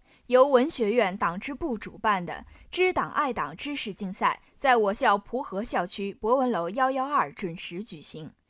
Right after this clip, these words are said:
近四十名同学参加竞赛。本次竞赛旨在增强同学们对党基本情况的了解，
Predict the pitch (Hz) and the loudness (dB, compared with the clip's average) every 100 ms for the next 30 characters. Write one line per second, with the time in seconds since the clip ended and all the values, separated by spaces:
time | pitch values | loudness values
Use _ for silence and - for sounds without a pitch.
0 | _ _ _ 294 262 247 339 - 220 202 | _ _ _ -2 0 2 0 -2 -2 -2
1 | 220 202 233 180 170 - 247 247 240 247 | -4 -4 -4 -4 -4 -4 -2 -2 -4 -6
2 | 190 202 185 - _ _ _ _ _ _ | -8 -4 -4 -4 _ _ _ _ _ _
3 | 233 214 247 240 233 214 226 160 - - | -2 0 0 0 0 4 4 4 -2 -14
4 | - 240 262 254 240 339 247 180 220 233 | -8 -2 2 2 2 -2 0 -2 -2 0
5 | 226 - 165 170 190 - _ - 302 233 | -2 -2 -4 -4 -4 -8 _ -8 0 4
6 | 196 190 339 339 196 180 - 190 - 330 | 4 4 -2 -2 -2 -4 -4 -4 0 -2
7 | 185 165 160 220 214 - | -2 -6 -8 -6 -4 -6